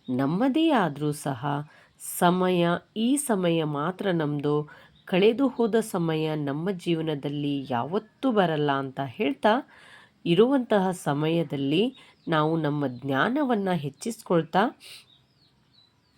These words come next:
ನಮ್ಮ ಜೀವನಕ್ಕೆ ಒಂದು ಸುಂದರ ಅರ್ಥವನ್ನ ನೀಡೋಣ ಅಂತ ಹೇಳ್ತಾ ಈ ವಿಡಿಯೋವನ್ನ ಸ್ಟಾರ್ಟ್ ಮಾಡೋಣ. ಆತ್ಮೀಯರೇ,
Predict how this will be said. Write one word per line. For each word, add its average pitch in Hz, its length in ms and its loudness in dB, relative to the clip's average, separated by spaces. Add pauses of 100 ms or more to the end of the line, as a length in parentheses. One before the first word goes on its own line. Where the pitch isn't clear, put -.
(1600)
ನಮ್ಮ 170 260 2
ಜೀವನಕ್ಕೆ 202 960 0 (440)
ಒಂದು 180 220 0
ಸುಂದರ 220 440 2 (120)
ಅರ್ಥವನ್ನ 226 580 0
ನೀಡೋಣ 160 440 2
ಅಂತ 139 360 -2
ಹೇಳ್ತಾ 233 800 0 (300)
ಈ 151 100 -2
ವಿಡಿಯೋವನ್ನ 139 580 0
ಸ್ಟಾರ್ಟ್ 135 440 -4
ಮಾಡೋಣ. 135 340 -2 (1500)
ಆತ್ಮೀಯರೇ, 156 640 0